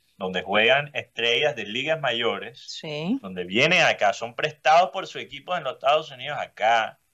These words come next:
Speaker 1: y la liga tiene la responsabilidad de cuidar a estos jugadores que juegan para equipos importantes en las ligas mayores. Y no solo eso, donde los hinchas van y ocupan estos espacios que están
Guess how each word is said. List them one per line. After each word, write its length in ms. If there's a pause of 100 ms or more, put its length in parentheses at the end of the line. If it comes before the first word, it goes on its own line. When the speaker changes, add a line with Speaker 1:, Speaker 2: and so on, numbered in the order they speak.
(540)
Speaker 1:
y 120
la 120
liga 260
tiene 200
la 200
responsabilidad 800
de 100
cuidar 380
a 20
estos 200
jugadores 420
que 100
juegan 340
para 140
equipos 340
importantes 540
en 80
las 140
ligas 240
mayores. 560 (1700)
Y 80
no 120
solo 240
eso, 280
donde 220
los 240
hinchas 420
van 460
y 120
ocupan 540
estos 240
espacios 500
que 140
están 560